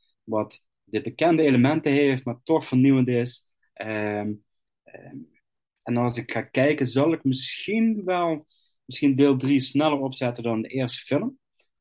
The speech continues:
Omdat, eh, de eerste film is zodanig bekend, om even zo te zeggen. Ehm, heeft absoluut zijn kracht. Eh,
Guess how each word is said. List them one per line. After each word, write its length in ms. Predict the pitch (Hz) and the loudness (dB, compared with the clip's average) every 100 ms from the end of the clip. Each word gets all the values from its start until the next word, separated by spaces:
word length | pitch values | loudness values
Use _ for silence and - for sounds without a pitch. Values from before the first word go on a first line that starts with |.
| _ | _
Omdat, 600 | - 143 147 135 131 131 | -2 0 0 0 0 -4
eh, 680 | - 110 113 113 110 110 107 | -4 0 2 2 2 2 0
de 80 | 113 | -2
eerste 280 | 127 147 - | -2 -2 -2
film 440 | - 143 131 131 _ _ _ _ _ _ | -2 0 0 -4 _ _ _ _ _ _
is 300 | 123 120 - | -4 -2 -2
zodanig 440 | 156 151 151 131 | -2 0 2 2
bekend, 520 | 117 117 135 170 - _ | 0 -2 -2 -2 -8 _
om 80 | 160 | -8
even 180 | 151 143 | -6 -4
zo 100 | 135 | -4
te 120 | 127 | -2
zeggen. 460 | 127 127 117 104 - _ _ _ | -2 0 0 -4 -8 _ _ _
Ehm, 400 | - 98 101 101 117 - _ _ - | -18 -14 -12 -12 -14 -16 _ _ -10
heeft 220 | 113 - | -10 -4
absoluut 360 | 160 165 160 | -4 -2 -2
zijn 140 | 156 131 | 0 -2
kracht. 460 | 127 147 220 - _ _ _ _ _ _ _ | 0 0 0 -10 _ _ _ _ _ _ _
Eh, 320 | - 107 104 | -14 -12 -12